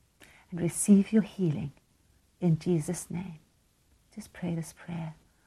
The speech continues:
"Lord Jesus, place your hand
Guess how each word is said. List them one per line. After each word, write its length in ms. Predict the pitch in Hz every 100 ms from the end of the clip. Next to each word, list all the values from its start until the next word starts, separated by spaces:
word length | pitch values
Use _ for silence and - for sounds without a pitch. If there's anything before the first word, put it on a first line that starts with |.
| _ _ _ _
"Lord 220 | 233 254
Jesus, 640 | - 165 151 - - - - _ _ _ _ _ _ _ _ _ _
place 680 | - 240 254 262 - - - - _
your 280 | 190 214 233
hand 720 | 196 - 202 156 147 147 139